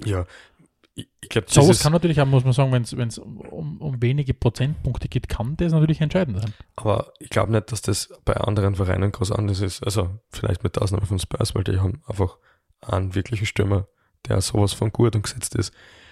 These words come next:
Speaker 1: dass es da nicht viel Competition gibt. Aber sobald du im, im, im, im direkten Kampf ums Tore schießen bist, musst du als Stürmer eine gewisse, einen gewissen Egoismus an den Tag legen, meiner Meinung nach. Und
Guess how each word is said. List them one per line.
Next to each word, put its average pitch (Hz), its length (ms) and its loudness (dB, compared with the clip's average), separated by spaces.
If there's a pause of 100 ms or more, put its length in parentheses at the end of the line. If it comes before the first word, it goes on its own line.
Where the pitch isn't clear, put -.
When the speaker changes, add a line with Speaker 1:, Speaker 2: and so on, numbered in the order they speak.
(180)
Speaker 1:
dass 110 160 0
es 101 100 -2
da 117 120 -2
nicht 104 140 -2
viel 104 280 -2 (300)
Competition - 540 0
gibt. - 220 -4
Aber 101 200 4
sobald 98 380 2
du 98 180 2 (520)
im, 110 280 -4
im, 104 420 -4 (160)
im, 107 140 -4 (220)
im 110 240 0
direkten 98 460 0
Kampf 101 260 -2
ums 98 160 -2
Tore 95 220 4
schießen - 280 -4
bist, - 320 -6 (460)
musst 110 280 -2
du - 40 6
als 110 80 4
Stürmer 98 300 2
eine 90 80 2
gewisse, 101 600 -2 (180)
einen 104 100 0
gewissen 98 320 -2
Egoismus 98 420 2
an 90 60 0
den 90 100 0
Tag 95 180 -2
legen, 98 240 -2
meiner 95 180 4
Meinung 92 280 4
nach. - 80 -6 (560)
Und - 500 -6